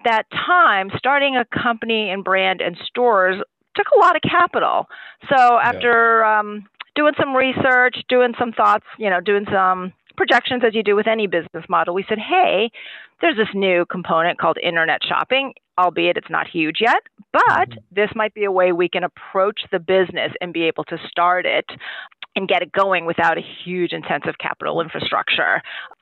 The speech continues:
Speaker 1: And, uh, so my founder and I, we both come out of technology, um, and I have a little bit of a design background.
Speaker 2: Okay.
Speaker 1: So we,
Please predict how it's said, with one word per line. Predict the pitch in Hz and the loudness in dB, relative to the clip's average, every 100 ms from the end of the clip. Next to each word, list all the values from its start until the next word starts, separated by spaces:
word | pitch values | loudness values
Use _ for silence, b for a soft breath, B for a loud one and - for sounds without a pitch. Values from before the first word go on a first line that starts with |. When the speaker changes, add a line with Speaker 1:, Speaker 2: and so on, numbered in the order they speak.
| - B B _ | -20 B B _
Speaker 1:
And, | 196 180 170 160 165 | -2 0 0 -2 -2
uh, | - 175 160 - - | -2 0 0 0 -2
so | 170 165 160 - | 0 2 0 -4
my | - 170 175 | -8 -4 -2
founder | 190 185 196 202 | 0 0 2 0
and | |
I, | - 160 | 2 2
we | 175 170 | 0 0
both | 165 - | -2 -2
come | 202 | -4
out | 160 | -4
of | 165 | -4
technology, | 170 156 170 151 101 151 185 202 - | -8 -2 0 0 0 -2 -2 -2 -2
um, | 160 151 147 156 151 _ _ - - | 0 2 0 -6 -16 _ _ -14 -2
and | 180 147 | 0 0
I | 175 | -2
have | 180 156 | -2 -4
a | |
little | 156 | -4
bit | 160 | -2
of | 165 | -4
a | |
design | 180 180 147 | 0 0 0
background. | - - - 156 277 - B B - | -4 -6 -2 -2 -2 -6 B B -14
Speaker 2:
Okay. | 110 - | -6 2
Speaker 1:
So | 196 185 180 180 175 | 4 6 6 6 4
we, | 98 180 196 190 196 196 196 202 | 0 0 2 4 4 4 4 0